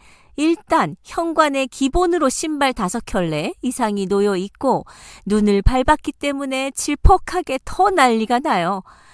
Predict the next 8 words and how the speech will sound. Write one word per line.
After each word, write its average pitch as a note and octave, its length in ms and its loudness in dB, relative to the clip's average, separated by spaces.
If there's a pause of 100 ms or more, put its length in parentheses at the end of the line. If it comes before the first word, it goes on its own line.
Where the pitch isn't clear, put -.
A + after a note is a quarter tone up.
(180)
그뿐만 E4+ 580 2
아니라 C4 720 2 (240)
차 E4+ 360 4
안과 C4 560 2
밖 - 220 -2 (100)
또한 B3 260 2 (320)
엉망이 E4+ 600 6
되죠. A#3+ 840 -2